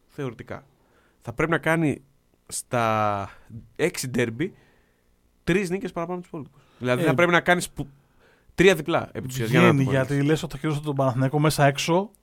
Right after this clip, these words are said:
Speaker 2: άρα το πάω στο δύο, Παναθηναϊκός θα παίξει αυτός ντέρμπι, δηλαδή, τέλος πάντων, τώρα έχουμε πιάσει και λέμε
Speaker 1: Ναι, δεν είναι τόσο εύκο-, δεν είναι τόσο εύκολο, γιατί παίζουν και
Speaker 2: Όχι,
Speaker 1: άλλοι,
Speaker 2: δεν
Speaker 1: αλλά
Speaker 2: είναι καθόλου εύκολο. Ακατόρθωτο, βασικά.
Speaker 1: θα πρέπει να βγάλεις, χοντρικά, για να,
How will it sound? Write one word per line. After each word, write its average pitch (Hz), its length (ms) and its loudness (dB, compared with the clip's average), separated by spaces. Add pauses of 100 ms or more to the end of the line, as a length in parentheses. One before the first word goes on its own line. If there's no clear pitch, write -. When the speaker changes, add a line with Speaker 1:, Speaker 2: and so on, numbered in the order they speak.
(120)
Speaker 2:
άρα 147 260 2
το 135 140 -6
πάω 147 140 4
στο 139 180 -2
δύο, 160 300 6 (560)
Παναθηναϊκός 143 300 0
θα 160 60 -2
παίξει 156 160 -4
αυτός 151 200 -4
ντέρμπι, 180 380 4
δηλαδή, 156 200 2 (680)
τέλος 147 240 -8
πάντων, 135 140 0
τώρα 135 180 4
έχουμε 139 180 2
πιάσει 147 200 -4
και 151 60 -2
λέμε 151 260 2
Speaker 1:
Ναι, 147 60 2
δεν 147 100 4
είναι 143 100 0
τόσο 139 200 2
εύκο-, 127 260 -2
δεν 123 180 0
είναι 165 120 0
τόσο 117 240 0
εύκολο, 131 220 4
γιατί 143 140 4
παίζουν 135 180 0
και - 80 -4
Speaker 2:
Όχι, 113 100 4
Speaker 1:
άλλοι, 123 100 4
Speaker 2:
δεν 175 100 4
Speaker 1:
αλλά 165 60 6
Speaker 2:
είναι 156 100 6
καθόλου 139 240 -2
εύκολο. 104 300 -10 (220)
Ακατόρθωτο, 139 460 2
βασικά. - 260 -14 (120)
Speaker 1:
θα - 180 -4
πρέπει 131 80 -4
να 156 80 4
βγάλεις, 160 380 -2
χοντρικά, 117 400 -6
για 147 100 -4
να, 123 100 -6